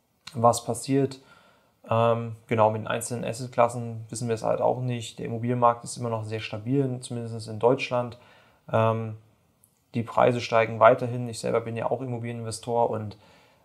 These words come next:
ähm, ja, mal gucken. Kann sein, dass ein Crash kommt, ähm, müssen wir uns einfach vorbereiten.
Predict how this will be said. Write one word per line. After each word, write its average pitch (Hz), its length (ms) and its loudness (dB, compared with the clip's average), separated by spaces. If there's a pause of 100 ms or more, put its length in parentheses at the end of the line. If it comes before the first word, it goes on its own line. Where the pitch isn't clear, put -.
ähm, 107 420 2 (100)
ja, 90 140 2
mal 101 120 -2
gucken. 107 340 -4 (420)
Kann 123 220 4
sein, 123 120 8
dass 117 140 -2
ein 117 100 -8
Crash 120 280 0
kommt, 120 340 -2
ähm, 113 460 -2
müssen 120 220 -4
wir 117 40 0
uns 113 100 -4
einfach 107 160 -2
vorbereiten. 117 720 4